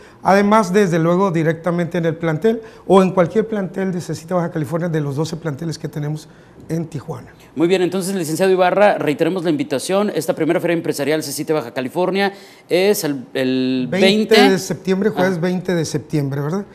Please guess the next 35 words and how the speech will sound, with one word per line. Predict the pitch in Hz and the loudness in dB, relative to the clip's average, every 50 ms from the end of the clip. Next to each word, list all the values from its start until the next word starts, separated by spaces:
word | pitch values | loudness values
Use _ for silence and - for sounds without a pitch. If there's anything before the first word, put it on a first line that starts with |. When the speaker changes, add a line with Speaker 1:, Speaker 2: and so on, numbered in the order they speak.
| - - - - - - | -20 -20 -20 -20 -20 -10
Speaker 1:
Este, | - - 160 156 151 151 147 - - - 156 147 143 - - - | -4 0 0 2 2 0 -2 -4 -4 -2 0 0 0 -2 -4 -2
de | 147 | 0
Speaker 2:
En | - | 2
el | 143 139 | 2 2
Speaker 1:
la | 160 | 2
Speaker 2:
plantel, | 147 143 139 - 165 165 165 160 156 - | 2 2 2 4 4 4 4 2 0 0
en | 139 135 | -2 -2
el | 139 131 | -2 0
plantel | 131 147 139 151 165 175 | 0 0 2 2 2 2
Speaker 1:
¿Eh? | 214 | 0
Speaker 2:
cecite | - 175 156 - 185 156 - 180 | -2 -4 -6 -6 -8 -4 -4 -2
de | 175 180 185 185 185 180 | 0 0 0 0 0 0
Zona | - 143 123 117 | -2 -2 0 0
Speaker 1:
Zona | 185 180 185 196 | 2 4 6 6
Speaker 2:
Río. | 190 - | 6 6
Speaker 1:
Río, | 208 220 233 226 233 - | 6 4 4 2 0 -4
de | - 151 156 151 | -4 -2 0 2
nueve | 156 175 196 | 2 4 4
de | 202 | 4
la | 185 165 | 2 2
mañana | 156 147 165 185 196 208 214 208 214 - - - | 0 0 0 0 0 0 0 -2 -4 -8 -10 -2
a | - 160 151 | 0 2 2
dos | 151 160 160 151 151 | 4 2 2 2 2
de | 165 160 | 2 2
la | 165 160 | 2 2
tarde. | 165 220 226 202 190 185 - - - - - - - - | 4 4 4 4 2 -2 -8 -12 -20 -20 -20 -20 -8 -4
Y | 175 170 165 147 | 0 0 0 0
quisiera, | - - 147 - 180 175 190 190 185 180 165 147 131 - - - | 0 -4 -2 0 4 4 6 6 8 6 6 4 2 -2 -6 -4
eh, | 151 156 151 143 143 139 139 - - - - | -2 0 0 0 -2 -4 -6 -8 -12 -12 -8
pues, | - 180 - | -6 0 2
agregar, | 196 170 170 170 165 196 202 196 202 202 | 2 4 4 6 6 6 4 4 2 0
eh, | 180 165 | -2 -2
si | - - | -2 -2
me | 160 156 147 | -4 -4 -2
permites. | 156 165 151 165 175 170 - 185 156 - - | -2 -4 -2 -2 -2 -4 -4 -8 -8 -10 -14